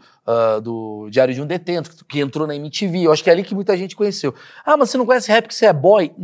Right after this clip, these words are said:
Isso é um outro achismo também. Eu não conheço rap porque, um, eu era do Rio de Janeiro,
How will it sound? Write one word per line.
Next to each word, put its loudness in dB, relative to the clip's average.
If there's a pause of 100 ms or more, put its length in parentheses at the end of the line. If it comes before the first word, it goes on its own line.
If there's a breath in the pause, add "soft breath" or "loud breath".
(160)
Isso -2
é 4
um 2
outro 0
achismo -6
também. -8 (640 soft breath)
Eu 6
não 2
conheço 0
rap 4
porque, 0 (420)
um, 4
eu 6
era 6
do -4
Rio -2
de -6
Janeiro, 0